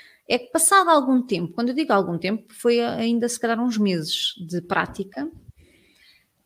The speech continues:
houve situações no meu trabalho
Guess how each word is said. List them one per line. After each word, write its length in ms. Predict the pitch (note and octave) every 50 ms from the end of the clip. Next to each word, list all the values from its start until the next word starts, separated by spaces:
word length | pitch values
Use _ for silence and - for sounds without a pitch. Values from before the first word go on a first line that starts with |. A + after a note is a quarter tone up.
| _ _ _ _ _ _ _ _ _ _ -
houve 360 | C#4+ D4 C#4+ B3+ A#3+ - -
situações 840 | - - - G#4 G#4 - - F#4+ F4 - - - D#4 C#4+ B3 A3 F#3+ G3+
no 120 | A3 A3
meu 140 | A3 A3 G#3+ A3
trabalho 640 | A#3+ A3+ G#3 G#3 F#3+ F3 F3 E3+ E3 G#3 C#4+ D#4+